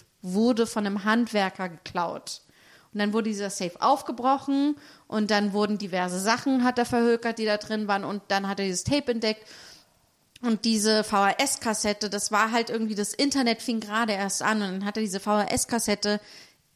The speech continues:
keine Ahnung, tausendfach kopiert. Dann hat das irgend-, hat irgendjemand das irgendwann aufs Internet gepackt,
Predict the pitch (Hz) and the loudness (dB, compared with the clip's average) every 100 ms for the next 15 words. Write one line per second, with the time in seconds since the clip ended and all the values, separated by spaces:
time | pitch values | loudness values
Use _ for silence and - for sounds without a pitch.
0 | _ _ - 233 220 226 214 - - 247 | _ _ -4 0 2 2 0 -2 2 2
1 | 262 233 - - 208 - - - - _ | 2 0 -4 -2 -2 -4 -16 -20 -20 _
2 | - - - 262 339 403 - - _ - | -6 -6 -2 2 4 2 -2 -8 _ -20
3 | - - 214 208 214 208 214 208 190 202 | -20 -6 -2 -2 0 -2 -2 -4 -6 -6
4 | 202 220 208 202 196 - 202 190 180 180 | -4 -2 -2 -2 -4 -4 -4 -2 -2 0
5 | 302 311 262 254 233 240 233 - | 2 4 2 0 -4 0 -2 -2